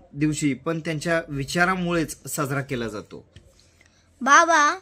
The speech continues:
Speaker 2: मग आपण आज त्यांच्या जयंतीला काय करू?
Speaker 1: आपण काय करू माहिती आहे? आपण त्यांच्याबद्दल आपण जे शिकलो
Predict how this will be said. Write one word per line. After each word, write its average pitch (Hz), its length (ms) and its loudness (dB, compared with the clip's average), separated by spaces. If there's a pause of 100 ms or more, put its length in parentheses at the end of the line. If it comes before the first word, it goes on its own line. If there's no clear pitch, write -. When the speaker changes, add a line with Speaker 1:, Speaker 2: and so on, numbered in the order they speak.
(300)
Speaker 2:
मग 349 240 -2
आपण 339 560 2
आज 330 360 6 (140)
त्यांच्या 330 580 2 (460)
जयंतीला 320 760 0
काय 349 320 4
करू? 311 380 -4 (580)
Speaker 1:
आपण 185 320 -10
काय 208 220 -4
करू 202 220 -4
माहिती 160 380 -8
आहे? 131 220 -18 (320)
आपण 180 340 -4
त्यांच्याबद्दल 175 640 -4 (120)
आपण 170 420 -4
जे 175 160 -2
शिकलो 151 560 -2